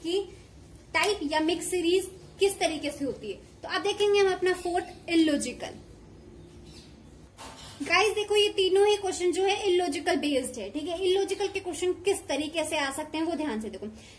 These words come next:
जब आप previous year questions करोगे तो illogical के आपको कुछ types मिलेंगे और उसी type में से आते हैं, गिने चुने type ही होते हैं illogical में। तो ऐसा कुछ नहीं है कि उठा के आपको कुछ भी दे देंगे। Start करते हैं। देखो guys, two के बाद थ्री, फ़ाइव, सेवन,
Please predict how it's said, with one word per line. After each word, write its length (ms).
जब 200
आप 100
previous 400
year 120
questions 380
करोगे 300
तो 120
illogical 520
के 80
आपको 200
कुछ 200
types 300
मिलेंगे 320
और 100
उसी 380
type 280
में 100
से 120
आते 220
हैं, 100
गिने 200
चुने 240
type 300
ही 100
होते 220
हैं 100
illogical 420
में। 140
तो 380
ऐसा 160
कुछ 200
नहीं 140
है 60
कि 100
उठा 220
के 100
आपको 220
कुछ 200
भी 120
दे 140
देंगे। 240
Start 340
करते 200
हैं। 80
देखो 220
guys, 200
two 120
के 140
बाद 280
थ्री, 220
फ़ाइव, 260
सेवन, 400